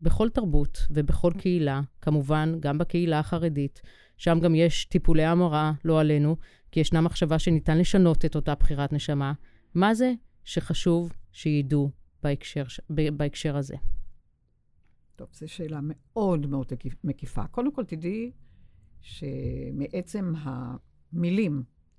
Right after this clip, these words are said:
Speaker 2: שאת מ-, מדברת, חדש אל מול חרד. זה פרדוקס.
Speaker 1: Hmm.
Speaker 2: כי החרד קשור לחרדה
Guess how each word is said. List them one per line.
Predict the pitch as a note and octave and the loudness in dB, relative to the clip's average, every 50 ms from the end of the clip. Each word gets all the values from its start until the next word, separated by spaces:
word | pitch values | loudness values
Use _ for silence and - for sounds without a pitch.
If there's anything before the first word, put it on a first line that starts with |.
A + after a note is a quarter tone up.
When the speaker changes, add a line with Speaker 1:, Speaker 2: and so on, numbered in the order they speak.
| - - - - - - - - | -16 -12 -12 -12 -12 -12 -14 -14
Speaker 2:
שאת | - - D3+ - - | -14 -14 -12 -10 -6
מ-, | C#3+ D3 D#3 D#3 D3+ - | -4 -4 -2 -4 -4 -4
מדברת, | - D#3 D3 E3+ D3+ E3 D3 C#3+ C3+ C3+ C#3 _ - - - - - _ _ _ _ _ _ | -6 -6 -6 -4 -4 -2 -2 -2 -4 -8 -10 _ -8 -6 -6 -6 -8 _ _ _ _ _ _
חדש | - - - E3+ - - D3+ E3 B3 E4 - - - - - - - - - - - - _ _ _ _ _ _ _ _ _ _ _ _ - - | -14 -12 -12 -10 -8 -6 -2 0 0 2 0 0 -2 -4 -6 -6 -6 -8 -8 -10 -12 -20 _ _ _ _ _ _ _ _ _ _ _ _ -12 -8
אל | F3+ D#3+ | -6 -4
מול | D#3 D#3 D#3 D#3+ | -2 -2 -4 -6
חרד. | - - F3+ F#3 G3+ G#3+ D#3+ C3 - - - - _ _ _ _ _ _ _ _ _ _ - - _ _ - - _ _ _ _ - | -8 -10 -12 -10 -8 -8 -8 -10 -12 -18 -20 -20 _ _ _ _ _ _ _ _ _ _ -20 -20 _ _ -20 -20 _ _ _ _ -20
זה | D3+ | -16
פרדוקס. | - - B2 C3 C3 - F3+ - - - - - _ _ _ _ - E3+ | -14 -12 -10 -10 -8 -8 -8 -8 -10 -14 -20 -20 _ _ _ _ -8 -6
Speaker 1:
Hmm. | E3+ F3 D#3 C#3 C3+ B2+ - - - - - - - - _ _ _ _ | -6 -4 -4 -6 -10 -12 -12 -10 -8 -8 -8 -8 -10 -14 _ _ _ _
Speaker 2:
כי | _ - | _ -14
החרד | - - - - B2+ C#3 E3+ A#3 C4 A3 G3 G#3+ G3+ - - - _ _ _ _ _ _ _ _ _ _ _ _ - - - - - - - - | -12 -12 -12 -14 -12 -6 -4 -4 -4 -4 -4 -8 -10 -12 -20 -20 _ _ _ _ _ _ _ _ _ _ _ _ -20 -18 -18 -18 -18 -20 -20 -18
קשור | - - - - F3+ E3 E3+ F#3 E3+ E3+ E3+ D#3 D#3 D3+ D3+ D3+ D3 C#3+ C#3 - - - - _ _ _ _ | -16 -12 -8 -6 -4 -4 -4 -2 -2 -2 -2 -2 -2 -2 -4 -6 -8 -8 -10 -12 -16 -20 -20 _ _ _ _
לחרדה | - - - D3+ D3 D3 C3 E3 E3+ E3 E3+ F3 E3+ | -14 -10 -8 -8 -8 -6 -6 -6 -4 -4 -6 -6 -8